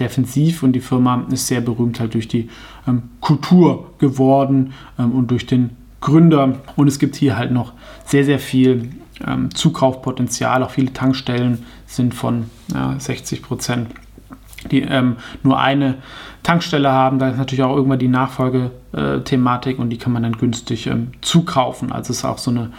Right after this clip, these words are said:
äh, Buy-and-Build-Story. Ja, und sie wollen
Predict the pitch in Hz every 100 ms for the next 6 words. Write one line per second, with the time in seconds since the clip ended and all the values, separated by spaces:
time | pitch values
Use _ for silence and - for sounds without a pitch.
0 | - - - - - 113 123 120 120 127
1 | 120 - - - - 139 127 - - 143
2 | 165 147 135 143 147 147 143